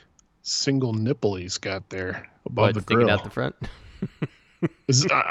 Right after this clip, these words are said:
Speaker 1: I thought that was a button at first, and now I'm like, "That's not a button.
Speaker 2: Nope.
Speaker 1: That's just,
Speaker 2: It's
Speaker 1: it's
Speaker 2: just
Speaker 1: just there."
Speaker 2: That's just the Laser Cat, uh, thing. What it is, is it's a tab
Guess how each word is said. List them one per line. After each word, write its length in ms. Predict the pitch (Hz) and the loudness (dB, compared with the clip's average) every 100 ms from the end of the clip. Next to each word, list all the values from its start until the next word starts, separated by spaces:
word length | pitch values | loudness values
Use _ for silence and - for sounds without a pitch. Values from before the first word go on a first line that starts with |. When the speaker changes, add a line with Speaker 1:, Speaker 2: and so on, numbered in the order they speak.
| 170 | 4
Speaker 1:
I 60 | 156 | 6
thought 220 | 220 220 | 6 6
that 120 | 220 | 6
was 180 | 202 156 | 6 4
a 60 | |
button 300 | 127 180 220 | 2 2 2
at 100 | 156 | -4
first, 360 | - 120 123 - | -4 -10 -10 -8
and 80 | 135 | -2
now 120 | 151 | -2
I'm 80 | 147 | 0
like, 220 | 151 151 | -2 -2
"That's 220 | 165 185 | -4 -2
not 140 | 240 233 | -2 0
a 40 | |
button. 400 | 165 247 220 - - _ | 0 -2 -4 -16 -20 _
Speaker 2:
Nope. 140 | - - | -10 -10
Speaker 1:
That's 160 | 143 | -10
just, 560 | - 170 151 - - - - | -4 -2 -2 -8 -16 -20 -18
Speaker 2:
It's 180 | 113 104 | -14 -12
Speaker 1:
it's 120 | 98 | -12
Speaker 2:
just 60 | - 180 | -14 -14
Speaker 1:
just 80 | - | -6
there." 340 | 156 151 113 - - | -4 -4 -6 -12 -12
Speaker 2:
That's 200 | 117 113 | -12 -12
just 200 | 110 - | -16 -14
the 60 | |
Laser 360 | 98 104 101 95 | -8 -8 -8 -8
Cat, 260 | - 101 - | -4 -4 -4
uh, 300 | - 85 80 107 - _ _ _ _ _ | -8 -8 -8 -10 -18 _ _ _ _ _
thing. 220 | - 104 95 _ | -12 -12 -14 _
What 180 | 123 127 | -4 0
it 120 | 117 | 2
is, 160 | 139 107 | 2 2
is 160 | 98 | -2
it's 160 | 101 101 | -4 -6
a 60 | |
tab 360 | 98 101 95 | 0 2 2